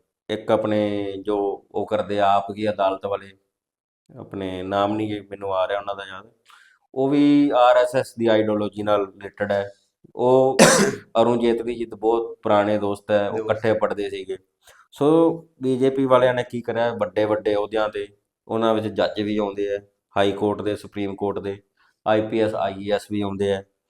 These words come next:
Speaker 1: ਵੱਡੇ ਵੱਡੇ ਚੈਨਲਾਂ ਦੇ ਐਂਕਰ ਵੀ ਆਉਂਦੇ ਆ।
Speaker 2: ਬਿਲਕੁਲ।
Speaker 1: ਹੌਲੀ ਹੌਲੀ ਕਰਕੇ ਆਪਣੇ ਬੰਦੇ ਉਹਨਾਂ 'ਚ ਸੈੱਟ ਕਰੇ,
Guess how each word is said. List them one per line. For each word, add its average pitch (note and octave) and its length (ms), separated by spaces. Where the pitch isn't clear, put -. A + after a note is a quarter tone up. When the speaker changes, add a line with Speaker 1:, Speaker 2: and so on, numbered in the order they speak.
Speaker 1:
ਵੱਡੇ A2 280
ਵੱਡੇ A#2 200
ਚੈਨਲਾਂ A2 380
ਦੇ A2 100
ਐਂਕਰ G#2 380
ਵੀ G2+ 140
ਆਉਂਦੇ G2 240
ਆ। G2 160
Speaker 2:
ਬਿਲਕੁਲ। - 440
Speaker 1:
ਹੌਲੀ A#2 240
ਹੌਲੀ B2+ 220
ਕਰਕੇ A#2 300
ਆਪਣੇ A#2 240
ਬੰਦੇ G#2+ 340
ਉਹਨਾਂ A2+ 240
'ਚ A2+ 100
ਸੈੱਟ A2 300
ਕਰੇ, A2 300